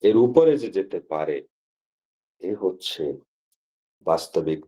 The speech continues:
জীবনের মুক্তি বা উদ্ধারের অধিকারী, তাছাড়া আর কেউ না। শ্রী শ্রী ঠাকুর বলছেন, তাই জন্য দরকার জীবনে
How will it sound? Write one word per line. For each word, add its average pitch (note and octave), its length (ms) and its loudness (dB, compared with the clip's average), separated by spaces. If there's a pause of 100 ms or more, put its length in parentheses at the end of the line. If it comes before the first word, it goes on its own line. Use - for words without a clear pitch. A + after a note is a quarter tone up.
(220)
জীবনের F2+ 520 0
মুক্তি G2 440 -2
বা E2+ 160 0
উদ্ধারের D#2 600 -4 (520)
অধিকারী, C#2+ 600 -6 (440)
তাছাড়া E2 500 0
আর C#2+ 160 -2
কেউ D2 460 -4
না। C#2+ 320 -6 (1080)
শ্রী E2+ 140 -4
শ্রী F#2+ 120 4
ঠাকুর F#2 280 4
বলছেন, D2+ 600 -6 (640)
তাই G2 200 2
জন্য G2+ 360 2
দরকার D#2+ 520 -2 (800)
জীবনে F2 600 0